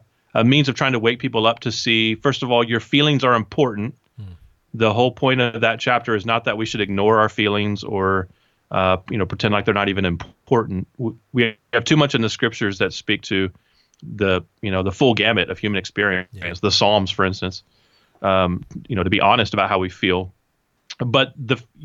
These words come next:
Speaker 1: our feelings aren't the full story. That,
Speaker 2: Mm.
Speaker 1: you know, you know, that's kind of the point. The feel, our feelings are important and they tell us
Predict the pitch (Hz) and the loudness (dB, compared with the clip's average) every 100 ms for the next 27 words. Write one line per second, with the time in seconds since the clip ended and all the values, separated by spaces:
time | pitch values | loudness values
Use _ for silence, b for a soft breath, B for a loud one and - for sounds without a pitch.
0 | 151 - - 131 135 170 156 135 135 131 | -20 -12 -2 0 0 0 2 0 -2 -4
1 | - 127 - - 107 85 85 - - 117 | -4 -4 -4 -2 -4 -4 -8 -10 -6 -6
2 | 95 - 110 104 123 113 - 113 95 92 | -6 -8 -6 -4 0 0 0 -2 -2 -4
3 | 90 110 - 135 - _ b b 127 156 | -6 -4 0 0 0 _ b b 0 2
4 | 151 143 123 110 151 147 151 - 113 117 | 4 4 2 4 2 2 -2 -2 0 0
5 | - 151 147 - - | 0 2 2 0 -8